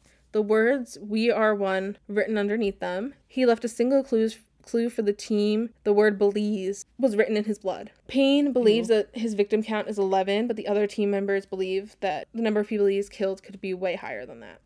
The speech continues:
Speaker 2: Yeah.
Speaker 1: And this is the epilogue. So this is thoughts that the author presents that I
Speaker 2: Mm-hmm.
Speaker 1: one hundred percent agree with. And we have to
Speaker 2: Right.
Speaker 1: consider that Keyes was successful because he was a white man.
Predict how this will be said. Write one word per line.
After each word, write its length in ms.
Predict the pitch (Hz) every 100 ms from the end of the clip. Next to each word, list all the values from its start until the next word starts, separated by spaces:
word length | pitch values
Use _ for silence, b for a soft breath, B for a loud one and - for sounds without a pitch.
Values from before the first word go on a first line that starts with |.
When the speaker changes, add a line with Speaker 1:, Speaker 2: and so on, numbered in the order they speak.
| -
Speaker 2:
Yeah. 300 | 180 135 156
Speaker 1:
And 160 | 254 247
this 140 | 254
is 80 | 254
the 120 | 214
epilogue. 400 | 190 185 - 220 -
So 200 | - 220
this 200 | 196 214
is 340 | 220 214 - - b b b b
thoughts 440 | 214 208 220 - -
that 160 | 214 202
the 100 | 196
author 400 | 190 214 240 262
presents 520 | 269 269 302 349 -
that 160 | 196 190
I 120 | 190
Speaker 2:
Mm-hmm. 180 | 190 -
Speaker 1:
one 140 | 202 233
hundred 320 | 220 220 208
percent 280 | 208 202 196
agree 180 | 185 175
with. 180 | - - -
And 320 | 220 208 202
we 80 | 220
have 160 | 208
to 60 | 170
Speaker 2:
Right. 60 | 233
Speaker 1:
consider 300 | 226 214 220
that 140 | 190
Keyes 320 | - 196 208
was 120 | 214 214
successful 680 | 208 - 190 - 220 247 _ _
because 520 | - 214 - - 208 202
he 100 | 196
was 160 | 190
a 60 | 196
white 240 | 190 170
man. 280 | - 110 117